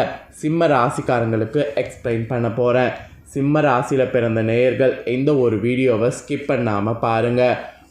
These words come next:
உங்களோட ராசிக்கு இந்த ஆகஸ்ட் ஒண்ணிலிருந்து என்ன நடக்குங்கிற விவரங்களை தெளிவா தெரிஞ்சு அதற்கேற்ப நடந்து பலன் பெறுங்க. அதுக்கு முன்னாடி ஆகஸ்ட்ல பார்த்தீங்கன்னு வச்சுக்கோங்களேன், முக்கியமான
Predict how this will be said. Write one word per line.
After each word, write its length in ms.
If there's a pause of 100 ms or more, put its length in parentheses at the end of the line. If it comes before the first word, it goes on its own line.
(120)
உங்களோட 400 (140)
ராசிக்கு 580 (440)
இந்த 160 (200)
ஆகஸ்ட் 340 (120)
ஒண்ணிலிருந்து 640 (260)
என்ன 240
நடக்குங்கிற 560 (140)
விவரங்களை 520 (220)
தெளிவா 320 (160)
தெரிஞ்சு 380 (420)
அதற்கேற்ப 640
நடந்து 320 (240)
பலன் 380
பெறுங்க. 320 (640)
அதுக்கு 300 (100)
முன்னாடி 440 (460)
ஆகஸ்ட்ல 540
பார்த்தீங்கன்னு 460
வச்சுக்கோங்களேன், 600 (320)
முக்கியமான 760